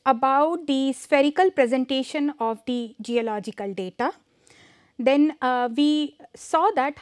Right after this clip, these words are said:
how we can use the earth, that is longitude and latitude, uh, to represent the geological data. Then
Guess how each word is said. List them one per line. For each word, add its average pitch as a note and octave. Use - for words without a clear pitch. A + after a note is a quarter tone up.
how D4+
we D4
can D4
use D#4
the C#4+
earth, A#3+
that A#3+
is A#3
longitude C4
and A#3
latitude, A#3+
uh, G3+
to C4
represent C#4
the A3+
geological G3+
data. G3
Then F4